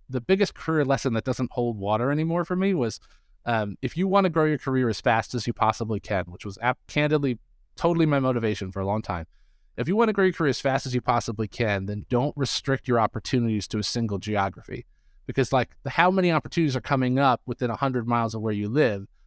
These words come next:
versus if you say, "I'm willing to move anywhere." I mean, that's why I moved to Manchester, New Hampshire.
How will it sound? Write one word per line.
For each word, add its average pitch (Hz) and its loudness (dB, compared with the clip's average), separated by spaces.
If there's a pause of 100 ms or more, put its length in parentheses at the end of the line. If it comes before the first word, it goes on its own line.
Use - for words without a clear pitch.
(100)
versus 127 -4
if 120 -4
you 160 0
say, 139 2
"I'm 135 2
willing 151 2
to 120 0
move 139 0
anywhere." 107 -2
I - -20
mean, 135 2
that's 156 2
why 156 4
I 123 0
moved 151 -2
to 127 -2
Manchester, 151 0
New 151 0
Hampshire. 117 -6